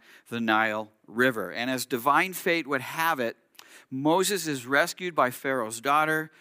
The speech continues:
who then, through divine providence, enlists and pays Moses' mom to take him back to her home and breastfeed him until he is weaned. And so for the first few years of Moses' life, he lives with his biological family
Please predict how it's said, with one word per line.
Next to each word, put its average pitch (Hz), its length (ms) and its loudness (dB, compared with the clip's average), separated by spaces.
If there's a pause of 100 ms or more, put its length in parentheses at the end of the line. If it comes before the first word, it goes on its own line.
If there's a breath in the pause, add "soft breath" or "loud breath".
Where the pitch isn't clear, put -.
(180 soft breath)
who 135 140 2
then, 180 440 4
through 147 240 -6
divine 147 420 2
providence, 160 640 -2
enlists 131 540 0
and 107 160 -12
pays 151 400 -2
Moses' 135 500 -4
mom 123 340 2
to 123 100 -8
take 139 240 -6
him 120 120 -8
back 127 340 2
to 156 100 -12
her 147 200 -8
home 113 300 -4 (300 loud breath)
and 113 200 -4
breastfeed 135 520 0
him 107 220 -6 (320 loud breath)
until 127 340 -2
he 120 200 -2
is 107 180 -4
weaned. 117 400 -2 (380 loud breath)
And 135 160 -2
so 165 220 2
for 165 160 -4
the 147 80 -2
first 208 480 -2
few 202 260 -8
years 208 320 -2
of 165 80 -2
Moses' 147 400 -4
life, 160 280 2
he 160 160 -8
lives 180 440 0 (280 loud breath)
with 156 160 -2
his 139 180 0
biological 165 840 0
family 123 580 -2